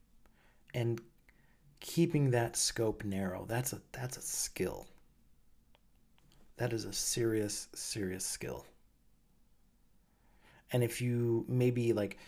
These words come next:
'cause you may have been raised around people who are really good at doing that, and you may end up just doing that naturally.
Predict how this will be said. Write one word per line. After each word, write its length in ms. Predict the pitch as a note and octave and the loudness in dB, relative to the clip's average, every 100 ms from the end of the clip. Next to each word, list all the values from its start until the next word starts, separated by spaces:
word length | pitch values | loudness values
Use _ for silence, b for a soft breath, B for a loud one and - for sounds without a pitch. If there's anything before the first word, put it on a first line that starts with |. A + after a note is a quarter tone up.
| B B | B B
'cause 140 | D3+ | 4
you 120 | E3 | 8
may 440 | E3 E3 G3+ G#3 F#3+ | 10 10 10 10 8
have 180 | D#3+ | 6
been 240 | C3+ B2+ A2+ | 4 2 4
raised 640 | A#2+ D3 D3 A2+ G#2+ - - | 6 6 6 4 0 -6 -6
around 340 | A2+ G#2+ G2 | -2 -2 -2
people 480 | - A2 - F#2+ F#2+ | -4 -4 -2 -2 -2
who 100 | - | 0
are 100 | G2+ | 2
really 340 | F#2+ G#2+ A#2+ A2+ | 2 2 2 2
good 180 | A2+ G2 | 0 -2
at 120 | G2 | -2
doing 280 | A2 A2+ B2+ | -2 2 2
that, 220 | D#3+ F3 | 2 2
and 80 | A#2+ | 0
you 80 | |
may 160 | A#2 A2+ | 2 2
end 200 | G#2+ G2 | 0 -4
up 60 | - | -8
just 200 | G2+ - | -10 -8
doing 220 | G2+ G2+ | -4 -4
that 160 | F#2+ | -4
naturally. 520 | F#2+ F#2+ - F2+ F#2 | -6 -6 -6 -8 -10